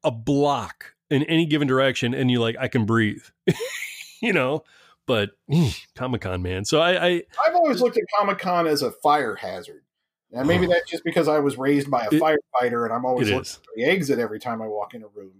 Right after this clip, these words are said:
Speaker 2: But even, you know, twelve, ye-, thirteen years ago now, the last time I was there, I, I was looking for the exit everywhere I was because all it takes is one wackadoo with a Molotov cocktail and boom, you've got a stampede on your hands.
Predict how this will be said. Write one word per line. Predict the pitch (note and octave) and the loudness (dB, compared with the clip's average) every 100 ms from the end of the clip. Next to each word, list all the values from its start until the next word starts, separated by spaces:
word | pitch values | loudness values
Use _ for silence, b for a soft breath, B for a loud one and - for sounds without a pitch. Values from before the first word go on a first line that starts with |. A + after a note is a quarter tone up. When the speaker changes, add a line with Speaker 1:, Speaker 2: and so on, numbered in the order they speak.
| G2 | -8
Speaker 2:
But | G#2 G2+ _ _ _ _ | -6 -6 _ _ _ _
even, | D#3 G#3 B3+ B3 G#3+ D3+ - | 2 2 4 2 2 -4 -6
you | F3+ | -4
know, | D#3+ | -4
twelve, | - F#3 F3 E3 | 0 2 2 0
ye-, | E3+ - | -4 -4
thirteen | F3 - F3 D#3+ | -4 -4 -4 -2
years | F3 G3+ | -2 -2
ago | F3+ | -2
now, | C3+ G#2+ A2 | -2 -2 -2
the | A#2 | -2
last | B2 - | -4 -8
time | B2 A#2+ | -10 -8
I | A#2 | -8
was | A2 | -8
there, | A#2 D#3 F3 - | -8 -8 -8 -10
I, | A2 A2+ - | -8 -8 -6
I | A#2 | -6
was | A2 G#2 | -4 -4
looking | A2+ D3 D3+ D3 | 2 2 2 -2
for | C#3+ | 0
the | B2+ - | -4 0
exit | C#3 E3+ C3+ - | 0 2 -2 0
everywhere | A#2+ B2 C3 B2+ G#2+ | -2 -2 -2 -2 -4
I | |
was | G#2+ G#3 F3 | 0 2 2
because | A#2 C3 | -2 0
all | D3+ E3+ | 2 2
it | - | 2
takes | F#3+ F3+ | 0 0
is | C3+ | -4
one | C#3 D3+ | -2 0
wackadoo | A#2+ B2+ F3 D#3 C3 C3 | 2 2 2 0 -4 -2
with | A#2 | -2
a | |
Molotov | A2 A#2+ C#3 C3+ C3+ A#2 - | -2 0 0 0 -4 -6 -6
cocktail | C#3 E3 - G#2+ G2+ A#2 B B B B B B | -8 -8 -4 -4 -4 -10 B B B B B B
and | F3 E3+ | 2 4
boom, | E3+ B3+ D#3+ C3+ | 4 4 2 2
you've | D3 | 2
got | D#3 D#3+ | 4 4
a | D3 | 2
stampede | E3+ D3+ D3 B3+ G#3+ | 0 -2 -2 -2 0
on | B2 | -2
your | G#2+ | -4
hands. | G2 G#2 - G2 - | -10 -14 -16 -18 -16